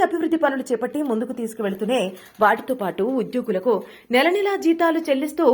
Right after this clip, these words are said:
వారి వేతన సవరణలు కూడా చేశారు. ఉన్నంతలో సంక్షేమ పథకాలను కూడా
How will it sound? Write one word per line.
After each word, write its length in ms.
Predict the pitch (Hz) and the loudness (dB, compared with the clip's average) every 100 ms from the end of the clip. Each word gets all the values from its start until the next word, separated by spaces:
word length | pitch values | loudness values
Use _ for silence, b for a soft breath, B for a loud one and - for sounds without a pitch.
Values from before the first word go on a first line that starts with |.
| 269 | 4
వారి 180 | 262 262 233 | 2 4 4
వేతన 280 | 277 294 277 226 | 4 0 -4 -4
సవరణలు 420 | 202 233 214 220 196 | -4 -6 -4 -4 -4
కూడా 180 | 196 226 | -6 -6
చేశారు. 340 | 226 220 - - _ b b 196 | -8 -10 -12 -12 _ b b -4
ఉన్నంతలో 460 | 214 233 202 196 285 277 | -4 -4 -6 -2 -2 -2
సంక్షేమ 320 | 208 214 214 214 | -4 -6 -10 -8
పథకాలను 400 | - 202 190 180 180 | -8 -8 -10 -8 -2
కూడా 200 | 180 | 2